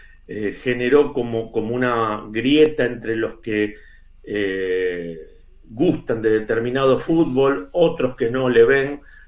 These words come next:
este, tantas condiciones, me incluyo,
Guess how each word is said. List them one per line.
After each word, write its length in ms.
este, 320
tantas 540
condiciones, 1120
me 100
incluyo, 720